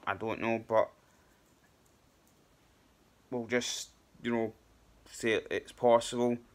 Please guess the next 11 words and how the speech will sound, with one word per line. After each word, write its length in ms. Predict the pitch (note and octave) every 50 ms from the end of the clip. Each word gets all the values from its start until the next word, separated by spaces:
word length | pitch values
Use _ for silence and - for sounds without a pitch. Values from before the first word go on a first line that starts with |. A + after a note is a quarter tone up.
| - _ - _ _ _ _ _ _ _ _ _ _ _ -
But, 260 | - A2+ G#2+ - -
uh, 300 | G2+ A2 G#2+ A2 G2+ F2+ - -
if 180 | - - - -
you've 340 | C3+ C#3 C3 B2 B2 A#2+ -
seen 300 | - - - - B2+ A#2+
him 140 | A#2 A#2 A2+
play 340 | - B2 B2 A#2+ A#2 A#2
or 280 | A2+ - - G#2 A2 G#2+
you 140 | G#2+ A2+ A2+
know 180 | A2+ A2+ A2+
him, 200 | A2 A2 A2 -